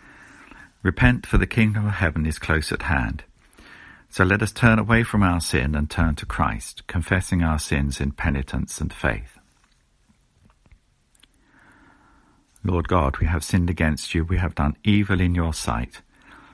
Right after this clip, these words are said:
We are sorry and repent. Have mercy on us according to your love. Wash away our wrongdoing and cleanse us from our sin. Renew a right spirit within us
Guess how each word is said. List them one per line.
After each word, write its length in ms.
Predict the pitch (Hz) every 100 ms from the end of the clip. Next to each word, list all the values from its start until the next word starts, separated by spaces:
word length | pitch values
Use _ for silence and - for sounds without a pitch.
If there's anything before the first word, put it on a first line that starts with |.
| _ _ _ _ _
We 80 | -
are 60 | 87
sorry 340 | - 104 95
and 160 | 90 87
repent. 540 | 90 - - - -
Have 280 | - 95 87
mercy 380 | 98 107 101 -
on 140 | 71
us 180 | 76 -
according 480 | - - 92 90 90
to 120 | -
your 120 | 85
love. 480 | 80 62 58 76 - - - - - - - - -
Wash 240 | - 98 -
away 300 | 95 107 113
our 180 | 95 87
wrongdoing 640 | 87 85 80 80 69 85
and 160 | 80
cleanse 380 | 82 95 85 80
us 100 | 80
from 160 | - 82
our 220 | 80 78
sin. 500 | - 73 113 67 80 - _ _ _ _ _ _ _ _ _
Renew 400 | 101 98 113 120
a 80 | 107
right 280 | 90 92 85
spirit 460 | - 92 82 80
within 280 | 87 82 78
us 420 | 64 - - -